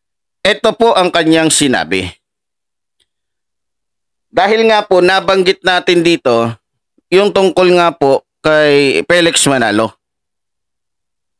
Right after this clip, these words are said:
Diba? Kasi yung sinasabi ko po dito, ayon lang din po yan sa mga pinapasa sa akin. Kaya nga binabato ko agad para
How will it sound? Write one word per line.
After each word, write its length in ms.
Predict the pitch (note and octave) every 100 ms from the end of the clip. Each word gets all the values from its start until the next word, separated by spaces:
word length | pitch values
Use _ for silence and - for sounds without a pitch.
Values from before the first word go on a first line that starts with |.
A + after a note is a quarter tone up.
| _
Diba? 320 | _ F#2+ A2 A2+ _ _ _
Kasi 400 | F3+ A#3 F#3+ D#3
yung 160 | D#3
sinasabi 560 | E3 G#3 G#3 F#3+ D4 C#4
ko 160 | B3 A#3+
po 160 | G#3+
dito, 560 | G3+ G3+ C#3+ C3 B2+ C3+ - _ _ _ _ _ _ F#3
ayon 320 | G3 A3+ A#3
lang 240 | A3 G#3+
din 160 | G3+ F#3
po 160 | F#3 F3
yan 320 | F#3 C#3+ A2
sa 160 | -
mga 240 | D#3 E3 D#3+
pinapasa 640 | E3 D3+ D3+ E3 D#3 D3
sa 160 | - C#3+
akin. 160 | C3+
Kaya 240 | A#2+ G#3 G#3+
nga 80 | G#3+
binabato 640 | F3 G3+ G#3 G3 G3 F#3+
ko 80 | F#3
agad 460 | F3 C3+ A#2+ A2+ A#2+ _ _ _ _ _ _ -
para 480 | B3+ A3 E3+ E3+